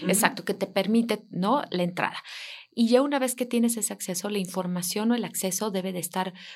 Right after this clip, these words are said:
Speaker 2: justo protegido, o sea
Speaker 1: Un-, una encriptación.
Speaker 2: Es correcto. Entonces, para que entonces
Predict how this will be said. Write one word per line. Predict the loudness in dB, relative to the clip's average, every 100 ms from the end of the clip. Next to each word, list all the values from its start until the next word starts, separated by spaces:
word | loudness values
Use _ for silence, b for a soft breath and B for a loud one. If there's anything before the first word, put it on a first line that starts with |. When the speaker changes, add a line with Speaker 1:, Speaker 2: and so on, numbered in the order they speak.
| B
Speaker 2:
justo | -8 -4 0 2 0
protegido, | -2 -6 -6 -4 -2 -2 -6 _
o | -8
sea | -4 0 2 0
Speaker 1:
Un-, | 0 -4 -2
una | -2 0
encriptación. | 0 -4 -4 -4 -4 -6 -8 -18 _ -6
Speaker 2:
Es | -4 -4
correcto. | -4 -4 -4 -4
Entonces, | 0 0 0 0
para | 2 2
que | 0
entonces | 0 2 2 2 0